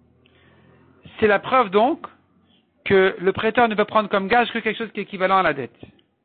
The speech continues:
Revoyons dans les mots de la Gemara. Shikar Kotevlo, ainsi l'emprunteur écrit au prêteur,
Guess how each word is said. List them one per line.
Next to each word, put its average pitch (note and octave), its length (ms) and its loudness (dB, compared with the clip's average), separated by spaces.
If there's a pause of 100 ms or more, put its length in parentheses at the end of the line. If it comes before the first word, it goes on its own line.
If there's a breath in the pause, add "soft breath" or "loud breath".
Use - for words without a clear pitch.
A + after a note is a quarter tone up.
(580 soft breath)
Revoyons G#3+ 360 2
dans G3+ 120 0
les F#3+ 80 0
mots G3+ 100 -2
de F#3+ 60 0
la F3+ 80 2
Gemara. E3 480 0 (260 soft breath)
Shikar - 360 -4
Kotevlo, G#3 380 0
ainsi G3+ 360 -2
l'emprunteur G3+ 440 -2
écrit G3+ 220 -4
au F3 80 0
prêteur, F3 440 0